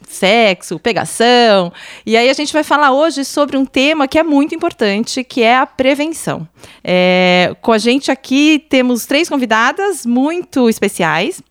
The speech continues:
É, a Vanilda Martiniano de Souza, de trinta e oito anos.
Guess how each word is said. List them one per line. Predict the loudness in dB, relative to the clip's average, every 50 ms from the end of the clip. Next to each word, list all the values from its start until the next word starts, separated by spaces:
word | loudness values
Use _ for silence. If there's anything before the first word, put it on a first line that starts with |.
| _ -20 -20 -20 -20 -20 -14 -6 0
É, | 0 2 2
a | 2 2
Vanilda | 0 0 0 0 0 0 0
Martiniano | 0 0 0 -2 -2 -2 0 0 0 0 -2
de | -4 -6
Souza, | -6 -4 -2 -2 0 0 -2 -2 -2 -2 -4 -4 -2
de | -2 -2 0
trinta | 0 0 0 0 0
e | 0
oito | 0 0 -2 -2 -2
anos. | 0 0 -2 -4 -6 -8 -10